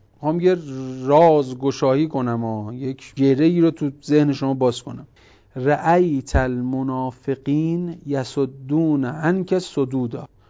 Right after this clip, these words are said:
منافقین رو می‌بینی که از قبول دعوت تو اعراض می‌کنن. اصلاً ولایت این که پیش نمیره، منافقینن دیگه. منافقین، منافقین کیا هستن؟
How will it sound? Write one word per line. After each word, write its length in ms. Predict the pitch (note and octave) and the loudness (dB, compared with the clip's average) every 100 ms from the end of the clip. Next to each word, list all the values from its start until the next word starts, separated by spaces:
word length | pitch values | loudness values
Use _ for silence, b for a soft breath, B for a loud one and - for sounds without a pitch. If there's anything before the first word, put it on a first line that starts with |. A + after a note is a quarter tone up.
| _ - | _ -4
منافقین 760 | D3 D3+ D3+ D3+ - D3+ F3+ | 0 2 2 0 -2 0 2
رو 80 | F3+ | 2
می‌بینی 460 | C#3+ C3+ B2+ B2 A#2 | 2 0 0 -2 -4
که 280 | - A#2+ A#2 _ _ _ _ _ | -6 -10 -12 _ _ _ _ _
از 260 | C#3+ C#3+ - | -4 -4 0
قبول 600 | C#3+ C#3+ D3 D3 C#3+ C#3+ | 2 2 0 0 0 0
دعوت 600 | C#3+ C#3+ D3 C#3 C3+ C#3+ | 0 -2 -2 -6 -2 -4
تو 340 | - - D#3+ | -2 4 6
اعراض 480 | D#3+ C#3 C3 B2 A2 | 6 2 2 0 -2
می‌کنن. 440 | A2 - A2+ C#3+ B2 _ _ | -8 -10 -12 -12 -20 _ _
اصلاً 160 | - F#3+ | -4 -2
ولایت 800 | F3 E3+ E3+ E3+ F3 G#3 G3+ - - _ _ _ _ | 0 2 4 4 2 0 -4 -18 -20 _ _ _ _
این 120 | - | -8
که 120 | D#3+ F3+ | 0 0
پیش 340 | - D#3+ - | 0 -4 0
نمیره، 500 | D#3+ D#3+ D#3 E3+ F#3+ | 0 2 2 2 2
منافقینن 840 | E3+ D#3 D3+ - D3+ E3+ F3+ C3+ | 2 2 2 0 -2 0 0 0
دیگه. 420 | A#2 A2 A2 A#2+ D3+ | -2 -4 -8 -10 -10
منافقین، 580 | B2+ B2+ A2+ - - - _ _ _ | -10 -8 -10 -12 -18 -20 _ _ _
منافقین 1400 | D3+ D#3+ E3 E3+ E3+ E3 E3 E3 F3+ G3 G#3 A3 A3 A3 _ _ _ _ | -2 0 2 2 0 -2 -4 -2 -2 -2 -2 -2 -6 -12 _ _ _ _
کیا 340 | - E3+ F3+ | -2 4 6
هستن؟ 840 | F#3+ F3+ - D#3+ D3+ D#3 E3+ E3+ | 6 2 0 0 0 -2 -4 -6